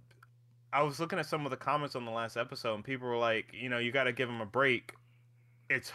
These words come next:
it would be hard to animate, you know, an Arachne, a person, a human body on a spider. And, like, I, I can see why that'd be difficult, but at the same time,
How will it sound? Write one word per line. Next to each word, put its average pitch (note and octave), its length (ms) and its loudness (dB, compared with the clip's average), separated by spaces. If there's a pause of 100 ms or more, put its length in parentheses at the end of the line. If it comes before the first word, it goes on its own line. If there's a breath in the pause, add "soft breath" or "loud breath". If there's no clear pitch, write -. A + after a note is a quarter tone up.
(100)
it C#3+ 100 4
would B2 120 0
be C3 160 4
hard D3 640 6
to B2+ 240 -6
animate, A2+ 760 0 (1000)
you B2 140 0
know, G#2 540 -2 (440)
an B2+ 140 2
Arachne, A#2+ 400 0 (220)
a F#2+ 60 -10 (180)
person, A#2+ 420 0
a G#2 220 2
human A#2+ 260 -2
body A2 260 2
on G2+ 200 -4
a F#2 40 -8
spider. D2 360 -4
And, D2+ 100 -16
like, G2+ 160 -6
I, A2 180 2
I A#2+ 120 0
can D#3 160 -4
see B3+ 320 2
why E3 420 6
that'd F#3+ 240 0
be F#3+ 100 -4
difficult, F#3 420 -4
but C#3+ 100 -4
at C#3 140 -2
the B2 40 -16
same E3 380 -8
time, F2+ 480 -2